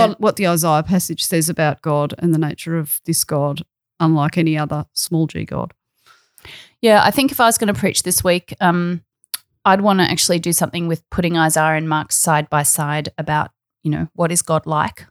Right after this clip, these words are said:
Speaker 2: And we'll
Speaker 1: Mm.
Speaker 2: get to that in a moment. But if you were just gonna preach on Mark, I mean, one, one approach would be to pick up this diakonia and talk about service and what,
Speaker 1: Mm.
Speaker 2: what is, what is the service we do. Um,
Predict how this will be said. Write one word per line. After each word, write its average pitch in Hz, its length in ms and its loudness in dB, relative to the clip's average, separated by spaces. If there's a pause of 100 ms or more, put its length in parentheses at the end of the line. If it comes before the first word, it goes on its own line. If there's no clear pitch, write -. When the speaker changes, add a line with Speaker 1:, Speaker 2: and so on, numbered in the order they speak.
Speaker 2:
And 170 80 0
we'll 180 120 6
Speaker 1:
Mm. - 20 6
Speaker 2:
get 165 180 6
to - 100 -10
that - 200 -6 (100)
in 175 80 0
a 165 60 2
moment. 175 400 0 (560)
But 233 100 4
if 254 140 0
you 262 60 0
were 277 100 2
just 302 400 0
gonna 277 180 2
preach 226 360 0
on 196 140 4
Mark, 185 520 4
I 214 40 4
mean, 196 380 0 (1160)
one, 214 600 2 (540)
one 202 240 4
approach 208 460 0
would 202 140 0
be 190 120 0
to 185 60 0
pick 185 240 -4
up - 160 -2
this - 320 -2 (340)
diakonia 180 680 2
and 175 120 -2
talk 170 200 -2
about 165 240 0 (200)
service 190 520 0
and 196 140 6
what, 185 120 4
Speaker 1:
Mm. 160 80 -4
Speaker 2:
what 185 200 2
is, 175 260 -2
what 180 160 2
is 175 120 0
the 180 100 -8
service 165 440 2
we 175 120 -2
do. 180 440 0 (720)
Um, 170 680 4